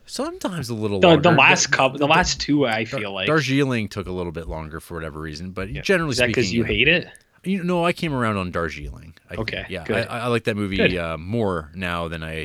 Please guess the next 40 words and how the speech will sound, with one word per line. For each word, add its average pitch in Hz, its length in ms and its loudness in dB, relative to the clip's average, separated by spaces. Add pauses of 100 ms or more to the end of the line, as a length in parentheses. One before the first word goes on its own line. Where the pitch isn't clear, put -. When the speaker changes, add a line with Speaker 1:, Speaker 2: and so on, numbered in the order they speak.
Speaker 1:
did 82 160 -12
the - 40 -16
first - 340 -10
time. - 260 -14 (260)
No, 143 160 6
his 151 180 4
worst 131 240 2
movie 113 180 0
is 92 60 -4
Moonrise 82 360 -6
Kingdom, 78 320 -10 (180)
like, 85 240 -10
by 95 220 0
a, 85 160 -2 (480)
by 98 160 0
a 85 40 -4
country 135 460 -6
mile. 117 500 -4 (400)
<laughs> - 380 -20
Speaker 2:
Isn't 143 260 2
it 170 80 4
that, - 320 0
'cause 143 140 0
that 135 180 4
one 117 320 2
nerd 123 400 6 (380)
wrote 123 260 4
that 135 220 4
movie 143 300 6
with 143 160 2
him, 147 280 2
or? 107 300 4 (100)
Speaker 1:
Oh, 92 200 -12
Roman 82 280 -6
Coppola? 95 640 -6
Yeah, 85 320 -10
maybe. 80 220 -6
Speaker 2:
Yeah. 104 440 2 (240)
Speaker 1:
Maybe. 92 720 -6
Speaker 2:
Yep. 104 160 -8